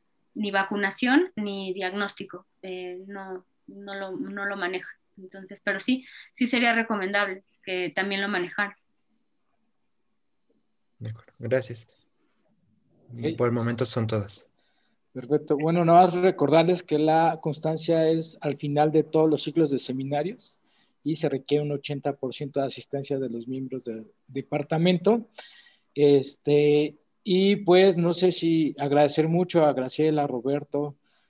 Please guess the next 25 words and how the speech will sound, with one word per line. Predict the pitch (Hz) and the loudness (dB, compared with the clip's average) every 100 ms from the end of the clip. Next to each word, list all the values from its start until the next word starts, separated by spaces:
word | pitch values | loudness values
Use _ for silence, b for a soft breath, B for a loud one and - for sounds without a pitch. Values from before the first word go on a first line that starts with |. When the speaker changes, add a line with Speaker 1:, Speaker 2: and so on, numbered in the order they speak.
| _ | _
Speaker 3:
eh, | 131 123 | -6 -4
por | - 135 | -2 0
el | 135 | 0
apoyo | 131 139 143 147 143 131 _ _ _ _ | 0 0 2 2 2 -2 _ _ _ _
que | - | -10
nos | 131 131 117 117 | -6 -6 -10 -8
brindan | 151 160 156 143 | -2 0 0 0
durante | 135 127 120 120 | 0 -4 -4 -4
la | 117 110 110 _ _ _ | -4 -6 -10 _ _ _
presentación | 123 120 131 120 117 - 139 131 131 _ _ _ _ - | -12 -8 -8 -6 -8 -4 -4 -4 -8 _ _ _ _ -14
de, | 120 123 120 113 107 - - | -8 -6 -4 -6 -8 -14 -6
de | 139 | -6
estos | 139 143 | -4 -4
seminarios. | 156 156 180 185 175 190 196 - _ _ _ _ - | -2 0 2 6 6 6 2 -4 _ _ _ _ -8
Eh, | 135 135 131 131 | -4 -2 -2 -2
no | 147 | -4
sé | 147 165 | -2 -2
si | 156 | -2
tengan | 156 151 147 | -2 -2 -2
al-, | 139 143 139 - | -2 -2 -4 -6
algún | 131 143 151 151 139 | -4 -4 -4 -4 -2
anuncio, | 143 185 180 165 160 160 147 - | 2 2 2 2 4 4 0 -6
Gra-, | 131 - | -8 -8
Graciela, | 127 120 151 147 135 | -10 -4 -2 0 -2
Roberto, | 131 135 139 - 139 | -2 -4 -6 -6 -8